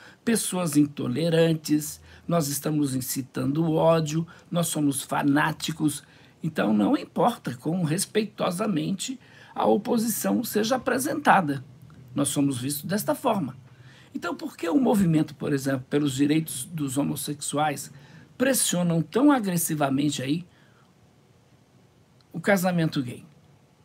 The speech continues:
O casamento entre pessoa do mesmo sexo.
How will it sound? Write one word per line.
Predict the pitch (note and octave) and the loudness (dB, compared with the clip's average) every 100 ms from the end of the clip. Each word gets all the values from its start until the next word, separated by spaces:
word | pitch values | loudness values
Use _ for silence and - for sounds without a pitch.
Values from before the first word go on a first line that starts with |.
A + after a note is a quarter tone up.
| _ _ _ - | _ _ _ -20
O | - | -4
casamento | G3 G3+ F#3+ E3+ D#3 | 0 2 2 2 0
entre | D3 D3 | -2 -2
pessoa | - - D3 | -6 -4 -4
do | D3 | -2
mesmo | C3 C3+ C3 C#3 | -2 -2 -4 -6
sexo. | - A#2 - - | -6 -8 -10 -18